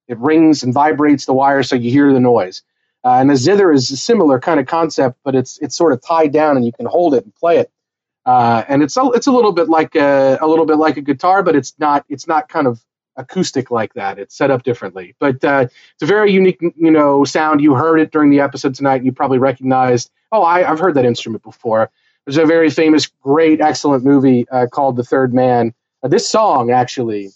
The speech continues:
if I'm not mistaken, went to the top of the pop charts in, like, nineteen, maybe nineteen forty-eight or so. Uh, uh, you guys can look it up. I don't know if it's true or not,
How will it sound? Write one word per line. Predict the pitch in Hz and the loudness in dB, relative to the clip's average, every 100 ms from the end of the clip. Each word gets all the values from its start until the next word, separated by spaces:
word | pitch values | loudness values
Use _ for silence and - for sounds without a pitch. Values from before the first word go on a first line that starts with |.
| _ - | _ -8
if | 135 156 | -4 -2
I'm | 143 | 0
not | 175 190 | 0 0
mistaken, | 147 - 127 113 98 92 _ _ _ - | -2 -2 -4 -4 -10 -20 _ _ _ -4
went | 170 226 | -2 0
to | 240 | 0
the | 202 | -2
top | - 196 202 208 - | -2 -2 0 -2 -4
of | 156 | -8
the | 143 131 - | -8 -8 -6
pop | 143 147 _ | -4 -4 _
charts | - 101 82 _ - _ | -14 -14 -16 _ -20 _
in, | 139 | -4
like, | 143 135 | -2 0
nineteen, | 135 147 156 180 165 160 151 | 0 0 -2 -2 0 2 2
maybe | 147 170 | 2 0
nineteen | 170 170 180 165 160 _ _ _ _ _ | 0 -2 -2 0 -2 _ _ _ _ _
forty-eight | - 170 170 165 160 175 180 175 | -2 2 2 4 4 4 2 -2
or | |
so. | 156 185 170 170 165 _ 139 | -2 0 0 0 -2 _ -2
Uh, | 131 127 123 - | 0 2 0 0
uh, | |
you | 139 175 | 0 0
guys | 160 139 | 0 0
can | 139 | 0
look | 135 135 | 0 0
it | |
up. | 131 127 | -2 0
I | 135 | 0
don't | 135 131 | 2 2
know | 131 120 | 2 -2
if | 117 | -4
it's | 123 | -14
true | - 147 | -2 0
or | 127 | 2
not, | 123 117 | 2 -2